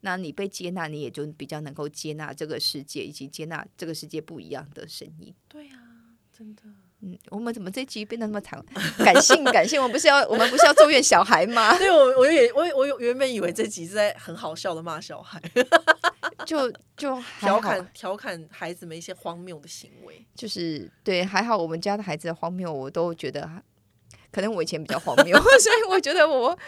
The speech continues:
Speaker 1: 我还好，我没有啊，没有，没有觉得他们很荒谬这样。
Speaker 2: 这样很好，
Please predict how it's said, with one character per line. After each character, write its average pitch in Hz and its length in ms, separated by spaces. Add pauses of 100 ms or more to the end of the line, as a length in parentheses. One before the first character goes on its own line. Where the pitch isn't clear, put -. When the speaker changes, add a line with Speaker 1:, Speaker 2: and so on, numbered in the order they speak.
(100)
Speaker 1:
我 254 100
还 233 240
好， 240 200
我 214 120 (240)
没 285 180
有 381 100
啊， 202 200 (540)
没 240 80
有， 370 140
没 226 140
有 294 80
觉 214 100
得 240 60
他 277 60
们 214 140
很 175 140
荒 196 180
谬 196 260
这 170 120
样。 170 100
Speaker 2:
这 220 100
样 254 80
很 190 200
好， - 260